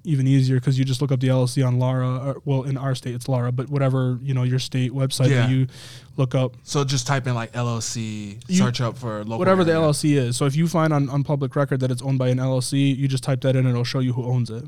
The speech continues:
Speaker 2: Mm.
Speaker 1: And your job is to type that name in to the skip tracer,
Speaker 2: Uh-huh.
Speaker 1: type in the address,
Speaker 2: Uh-huh.
Speaker 1: and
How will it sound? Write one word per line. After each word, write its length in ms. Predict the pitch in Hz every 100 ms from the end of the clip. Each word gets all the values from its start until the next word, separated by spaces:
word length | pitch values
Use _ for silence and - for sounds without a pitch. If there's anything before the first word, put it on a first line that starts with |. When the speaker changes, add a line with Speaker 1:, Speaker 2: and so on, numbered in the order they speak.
| 135
Speaker 2:
Mm. 480 | 135 135 127 107 95 - _ _ _
Speaker 1:
And 160 | 151 143
your 160 | 147
job 320 | 143 135 131 131
is 60 |
to 200 | 123 127 - _ _
type 220 | 139 135
that 120 | 147
name 220 | 143 143 139
in 240 | 127 147
to 140 | 147
the 40 | 143
skip 220 | - 135
tracer, 400 | 127 123 127 131
Speaker 2:
Uh-huh. 180 | 120 131
Speaker 1:
type 100 | 123
in 40 | 143
the 100 | 131
address, 480 | 127 127 135 160 - -
Speaker 2:
Uh-huh. 220 | 131 120 120 - _
Speaker 1:
and 580 | 139 131 131 127 127